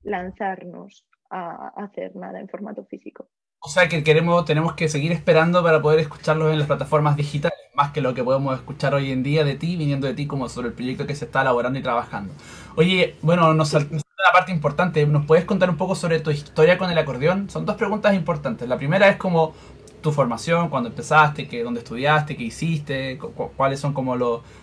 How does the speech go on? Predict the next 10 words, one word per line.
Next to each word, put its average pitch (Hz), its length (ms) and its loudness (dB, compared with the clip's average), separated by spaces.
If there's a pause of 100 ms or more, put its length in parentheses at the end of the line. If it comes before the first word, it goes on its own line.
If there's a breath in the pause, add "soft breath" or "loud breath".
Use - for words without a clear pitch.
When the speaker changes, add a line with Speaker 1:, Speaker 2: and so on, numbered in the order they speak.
Speaker 2:
los 139 100 -4
principales 139 380 0
objetivos 147 400 -2
cuando 143 200 -4
tenías, 135 540 -2
cuando 123 220 -6
eras 135 120 -2
adolescente 139 800 -2
estudiando 135 360 -4
acordeón. 143 500 0